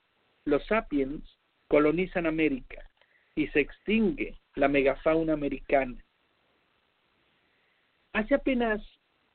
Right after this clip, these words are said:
doce mil años, sucede la revolución agrícola, la domesticación de plantas y animales, y comienzan a ocurrir los asentamientos permanentes. Hace cinco mil años, los primeros reinos,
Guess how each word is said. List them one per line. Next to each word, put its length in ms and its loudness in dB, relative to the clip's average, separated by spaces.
doce 420 0
mil 200 -6
años, 400 -6
sucede 400 2
la 120 2
revolución 580 -6
agrícola, 580 -8
la 280 -2
domesticación 840 -2
de 80 0
plantas 560 -2
y 40 -2
animales, 560 0
y 80 -6
comienzan 420 0
a 40 2
ocurrir 380 0
los 160 -2
asentamientos 840 -6
permanentes. 580 -2
Hace 260 4
cinco 400 -2
mil 300 2
años, 360 -2
los 180 -6
primeros 460 2
reinos, 680 0